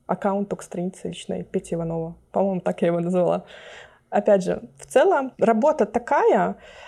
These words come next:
а, но очень много различных технических нюансов, по которым это все работает. А, не всегда P M-у, джуну P M-у это стоит всегда знать, там, рассказывать, но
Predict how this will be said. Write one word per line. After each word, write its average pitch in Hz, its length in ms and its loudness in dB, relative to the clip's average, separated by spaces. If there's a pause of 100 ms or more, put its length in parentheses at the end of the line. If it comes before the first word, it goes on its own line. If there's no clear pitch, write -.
(220)
а, 190 400 2
но 233 160 2
очень 311 280 0
много 254 340 4
различных 240 460 -2
технических - 680 -4
нюансов, 262 420 -2
по - 120 -6
которым 202 340 0
это 190 140 -4
все - 160 -8
работает. 190 800 0
А, 175 460 -2 (280)
не 202 320 0
всегда 220 640 0 (140)
P 214 160 0
M-у, 208 460 2 (120)
джуну 214 360 2
P 233 160 -4
M-у 226 340 2
это 190 160 -2
стоит 202 340 -2
всегда 175 640 0
знать, 190 340 -4
там, 180 140 -6
рассказывать, 190 720 -2
но 233 440 0